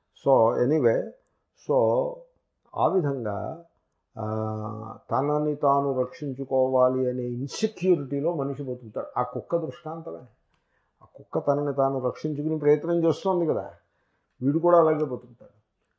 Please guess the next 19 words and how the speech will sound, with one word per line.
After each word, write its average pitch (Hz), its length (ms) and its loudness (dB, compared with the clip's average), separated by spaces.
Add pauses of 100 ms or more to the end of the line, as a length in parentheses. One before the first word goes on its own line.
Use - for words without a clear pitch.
(120)
కానీ 117 300 -6
ఎప్పుడైతే 156 520 -4
తెలుస్తుందో 120 800 -8 (640)
ఈ 123 120 -2
దేహాన్ని 139 520 2
ఎవళ్ళు 156 500 4
ఏమీ 151 200 0 (120)
చేసినా 151 440 -4 (360)
ఏమీ 120 180 -8
సంబంధం 107 460 -14
లేదు. 98 300 -20 (760)
ఎందుకంటే 135 320 -6
మీకు 127 280 -6
చదివి 117 420 -8
ఉంటారు, 131 340 -6
క్రైస్తుని 135 640 -8
అరెస్ట్ 131 420 -6
చేయడానికి 131 400 -4
ముందు, 170 500 -2